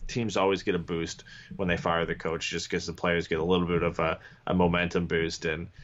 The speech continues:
things are just looking in a different direction, a new voice, whatever you wanna call it. Um, and then the Ducks win a couple games pretty good against some very good teams, against Minnesota and Washington. And then you got a bunch of people who turn the ship and say,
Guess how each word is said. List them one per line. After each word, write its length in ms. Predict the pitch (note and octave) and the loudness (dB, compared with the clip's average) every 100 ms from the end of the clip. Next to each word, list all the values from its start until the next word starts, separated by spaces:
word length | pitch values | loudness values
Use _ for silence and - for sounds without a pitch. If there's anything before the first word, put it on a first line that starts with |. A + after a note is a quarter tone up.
| - - | -20 -6
things 300 | - F2+ E2+ | 0 2 2
are 60 | F2 | 0
just 180 | F2 F2 | 0 0
looking 400 | F2 F2 F2 E2 | 2 2 0 -2
in 140 | E2 | 0
a 60 | F2+ | 0
different 340 | F2 F2+ F2+ | 0 -2 -2
direction, 340 | E2+ D#2 - F2 | -2 -2 -2 -4
a 40 | |
new 180 | F2 F#2 | 0 -2
voice, 360 | F2 E2 E2+ - | 0 0 0 0
whatever 280 | F2 E2 | 0 0
you 100 | E2+ | -2
wanna 160 | E2 D#2 | -2 -4
call 340 | - F#2+ F2+ E2 | 0 2 2 0
it. 100 | - - - - - | -6 -16 -18 -18 -4
Um, 460 | F2 F2 E2+ F2 - | 0 2 0 -4 -2
and 160 | G2 | 0
then 80 | G2 | 2
the 100 | G2 | 2
Ducks 260 | G2 G#2+ - | 2 0 0
win 300 | G2 B2+ F2+ | 2 2 0
a 340 | - - - | -8 -16 -16
couple 240 | - G2+ G2+ | -10 -8 -4
games 280 | A2+ A#2 - | -2 -2 -4
pretty 200 | - G2 | -6 0
good 160 | C3 G#2 | 2 2
against 260 | F#2+ F2+ | 0 -4
some 100 | F2+ | -4
very 240 | F#2 F2+ F2+ | 0 0 0
good 200 | F2+ F2 | -4 -2
teams, 240 | A2 E2+ | -6 -4
against 280 | - E2+ - | -4 -4 -2
Minnesota 580 | E2+ - F2 E2+ E2 B1+ | -2 2 2 4 2 0
and 140 | E2 | -2
Washington. 640 | D#2+ E2+ F#2+ F#2+ - E2 - - - - | 0 0 2 -4 -4 -4 -6 -16 -12 0
And 120 | G2 | 2
then 80 | G2 | 4
you 100 | F#2 | 4
got 280 | F#2+ F2+ - | 4 2 0
a 60 | F2 | -2
bunch 260 | G2 G2+ | 0 -2
of 60 | F#2+ | -4
people 260 | G2 F2+ F2+ | -6 -4 -2
who 280 | F#2 F2+ F2 | -2 -4 -6
turn 220 | - G#2 F#2 | -4 -2 -2
the 60 | |
ship 260 | E2+ A2 - | 0 0 -2
and 140 | E2+ | -6
say, 240 | - E2 | -4 -4